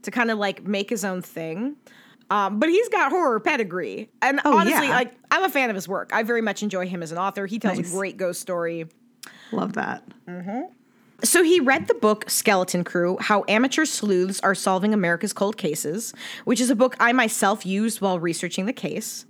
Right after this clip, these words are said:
Speaker 1: And he read it back in twenty fourteen and did a little bit of a deep dive.
Speaker 2: Nice.
Speaker 1: And he realized something. A woman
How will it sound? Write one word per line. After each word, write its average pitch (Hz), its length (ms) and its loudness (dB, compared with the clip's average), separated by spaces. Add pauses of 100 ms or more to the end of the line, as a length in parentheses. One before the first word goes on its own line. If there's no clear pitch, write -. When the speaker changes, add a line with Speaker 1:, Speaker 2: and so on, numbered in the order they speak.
(240)
Speaker 1:
And 262 100 4
he 262 60 4
read 262 140 4
it 254 100 -10
back 233 180 2
in 240 80 0
twenty 214 320 -2
fourteen 190 680 -6 (640)
and 359 140 -2
did 339 140 0
a 330 60 -2
little 190 160 0
bit 160 320 -2
of 185 100 -4
a 254 40 0
deep 294 280 -2
dive. - 600 -6 (680)
Speaker 2:
Nice. - 520 0 (1500)
Speaker 1:
And 311 120 -2
he 381 140 0
realized 370 500 0
something. - 440 -12 (1080)
A 196 60 -2
woman 208 560 0